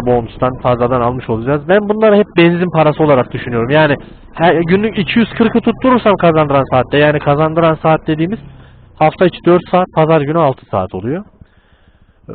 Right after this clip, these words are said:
bu hafta içindeki dört saati, e, kendimiz seçiyoruz. O, öğlen on iki ile iki arasını seçebiliyorsun. E, işte gece de istersen beş buçuktan dokuz buçuğa kadar ya da işte sekiz buçuktan, ne bileyim, on bir on ikiye kadar o dört saati ayarlıyorsun yani.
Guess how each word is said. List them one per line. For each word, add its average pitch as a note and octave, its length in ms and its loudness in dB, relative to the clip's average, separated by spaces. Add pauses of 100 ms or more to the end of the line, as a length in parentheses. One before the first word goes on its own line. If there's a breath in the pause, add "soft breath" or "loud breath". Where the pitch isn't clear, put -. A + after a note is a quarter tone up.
(120)
bu C#3 100 -2
hafta D3+ 220 0
içindeki D3+ 340 -4
dört D#3 180 2
saati, C#3+ 320 -2
e, C3 380 -4
kendimiz C3+ 400 -6
seçiyoruz. G#2+ 540 -6
O, B2 180 -4 (180)
öğlen C#3+ 320 2
on C3+ 180 -6
iki C#3+ 240 -6
ile D3+ 320 -4 (320)
iki D#3+ 200 -2
arasını D3 380 0
seçebiliyorsun. G#2+ 720 -8 (600 loud breath)
E, G2 80 -14
işte A2 220 -12
gece C#3 340 0
de C#3 100 0
istersen C3+ 460 -4
beş C3 200 -2
buçuktan - 360 -8
dokuz B2 240 -6
buçuğa A2 240 -8
kadar F#2+ 200 -4
ya A#2 120 -2
da B2 80 -2
işte A#2 220 -10
sekiz A#2+ 300 -8
buçuktan, A#2+ 380 -8 (360)
ne A2+ 120 -8
bileyim, A2+ 200 -8
on A#2 140 -6
bir A2+ 60 -6
on A#2 100 -4
ikiye A2+ 260 -8
kadar G2+ 220 -6
o A#2+ 100 -6
dört B2+ 200 -2
saati G#2 280 -2
ayarlıyorsun A#2+ 560 -4
yani. G2+ 340 -12